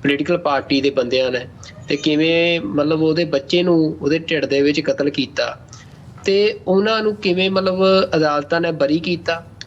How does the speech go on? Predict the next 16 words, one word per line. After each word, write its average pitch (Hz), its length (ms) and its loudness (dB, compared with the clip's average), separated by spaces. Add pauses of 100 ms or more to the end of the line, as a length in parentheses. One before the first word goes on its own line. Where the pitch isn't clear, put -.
(120)
ਤੇ 196 120 0
ਫਿਰ 190 320 2
ਜਦੋਂ 190 240 2
ਬਰੀ 165 280 2
ਹੋ 175 100 2
ਕੇ 180 120 -2
ਆਉਂਦੇ 170 240 2
ਆ 180 60 0
ਤੇ 185 100 -2
ਕਿਵੇਂ 180 260 0
ਫੁੱਲਾਂ 165 400 0
ਦੇ 170 120 2
ਨਾਲ 143 340 2
ਜਿਹੜੀ 156 180 0
ਸੁਸਾਇਟੀ 175 680 0
ਆ 127 180 -2